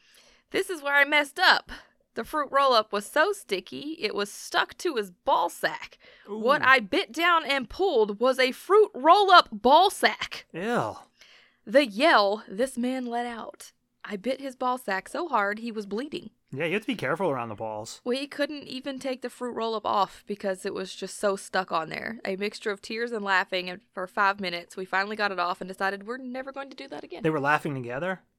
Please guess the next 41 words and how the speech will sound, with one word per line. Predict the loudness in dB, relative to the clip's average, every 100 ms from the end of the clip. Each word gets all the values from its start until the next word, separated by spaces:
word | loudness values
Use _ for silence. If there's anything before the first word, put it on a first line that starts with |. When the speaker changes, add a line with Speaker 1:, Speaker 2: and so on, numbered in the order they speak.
| -20
Speaker 1:
Yeah. | -20 _ _ -14
Speaker 2:
She, | -6 -2 -2 -6 0
that | 2 2
guy's | 0
a | -2
keeper | -6 -4 -4
then. | -4 -6 -12 _ _ _
Speaker 1:
Yeah. | -20 -16
Speaker 2:
'Cause | -8 -8
this | -4
woman | -2 -2
bit | -2 0
his | 0
balls | 2 2 2
and | -2
almost | -6 -8 -8
pulled | -6
them | -6 -6
off | -6 -6
like | -8 -8
a | -12
paper | -10 -10 -12
towel | -8 -4 -4 -6 -12
Speaker 1:
Uh-huh. | -14 -14 -16 _ -8
Speaker 2:
with | -6
her | -4
mouth. | -6 -8 -12 _ -20 _
So | -10 -4
that | -2 -2
guy's | -2
a | -4
trooper. | -2 -2 -2 -6
Um, | -6 -8 -6
Speaker 1:
Bleeding | -2 0 0 -2 2
balls. | 4 4 0 -10 -20 _ _ _ _ _ _ _ _
Speaker 2:
props | -6 -6 -6
to | -8
him. | -8 -8 -10 -10
Speaker 1:
Yeah. | -10 -12 _ _ _ _ _ _ _
Speaker 2:
Yeah. | -18 -16 -18
Speaker 1:
So, | -18 -18 -6 -4 -2 -2 -6